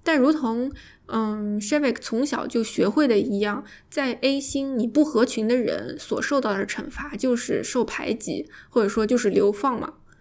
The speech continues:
那如果不合一个群，其实大可以再找另一个群，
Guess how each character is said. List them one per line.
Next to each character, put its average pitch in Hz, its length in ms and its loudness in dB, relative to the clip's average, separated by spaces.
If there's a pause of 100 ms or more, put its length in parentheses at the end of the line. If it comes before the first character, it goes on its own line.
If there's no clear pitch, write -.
(200)
那 311 80 2
如 269 160 6
果 277 100 4
不 302 160 4
合 262 220 2
一 226 160 0
个 240 80 4
群， 208 400 0
其 254 220 -2
实 311 120 0 (160)
大 349 200 4
可 - 180 0
以 226 240 0
再 285 160 2
找 - 160 0
另 226 180 2
一 185 80 0
个 104 120 -2
群， - 280 -8